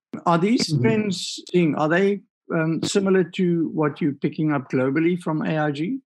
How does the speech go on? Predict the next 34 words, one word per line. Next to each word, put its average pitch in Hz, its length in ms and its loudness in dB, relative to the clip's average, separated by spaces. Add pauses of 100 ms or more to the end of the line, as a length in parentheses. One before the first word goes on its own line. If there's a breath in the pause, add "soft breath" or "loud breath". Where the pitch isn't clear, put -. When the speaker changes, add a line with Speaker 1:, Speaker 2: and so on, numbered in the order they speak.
(180)
Speaker 2:
These 151 220 2
trends 139 260 4
are 113 80 -4
similar 123 380 0
to 113 140 -2
what 110 200 -4
we 113 120 -4
see 110 280 -10
globally 110 380 -10
as 104 100 -20
well. 101 220 -12 (260 soft breath)
If 220 100 4
we 254 80 6
look 208 180 6
at 180 140 2
South 135 180 2
Africa 131 460 2
and 113 160 0
we 113 100 0
look 123 220 0
at 113 140 -2
the 113 60 -2
global 113 440 0
trends, 110 380 -2
we 120 100 -2
always 131 340 2
say 123 140 4
that 110 160 -2
South 117 240 -2
Africa 120 480 2
is 107 160 -2
around 110 420 -2
two 127 220 4
years, 110 480 2